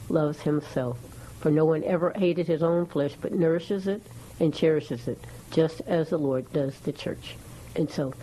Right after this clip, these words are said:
that's, and here's, here's some more, because this is a big stumbling block in a lot of marriages. Um, "For we are members of his body, of his flesh, and of his bones."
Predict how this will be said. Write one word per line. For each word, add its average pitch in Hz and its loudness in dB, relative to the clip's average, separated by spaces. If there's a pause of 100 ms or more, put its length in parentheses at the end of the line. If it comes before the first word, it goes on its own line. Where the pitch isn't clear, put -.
(260)
that's, 175 0 (840)
and 190 8
here's, 269 2
here's 294 0
some 302 2
more, 233 4
because 160 2
this 226 0
is 247 -2
a 170 4
big 175 0
stumbling 160 4
block 147 2
in 151 2
a 147 2
lot 180 4
of 180 2
marriages. 139 -2 (540)
Um, 156 2 (400)
"For - 4
we 190 8
are 190 4
members 185 4
of 180 4
his 165 2
body, 165 4 (360)
of 156 6
his 175 4
flesh, 170 4
and 156 4
of 139 2
his 139 2
bones." 143 4